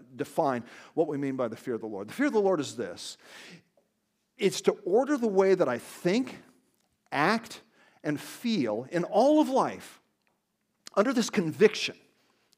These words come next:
that the Lord is who he claims to be and that what he said is true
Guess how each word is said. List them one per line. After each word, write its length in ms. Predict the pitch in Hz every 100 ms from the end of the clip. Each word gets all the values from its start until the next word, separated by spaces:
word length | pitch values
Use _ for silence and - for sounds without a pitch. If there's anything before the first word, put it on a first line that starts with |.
| _ _ _ _ _
that 160 | 131 135
the 80 | 139
Lord 560 | 156 247 226 120 127 - - _ _
is 540 | - 214 123 113 143 - _ _ _
who 120 | -
he 180 | 127 139
claims 400 | 135 156 143 139
to 80 | 147
be 280 | 151 143 - _ _ _ _ _ _ _ -
and 540 | 254 226 143 131 180 - - - -
that 320 | 165 160 - _ _ _
what 220 | - 170 247
he 220 | - 220
said 600 | - - 240 190 110 - _ _ _ _ _ _ _ _ _
is 180 | 117 -
true 540 | - - 139 156 254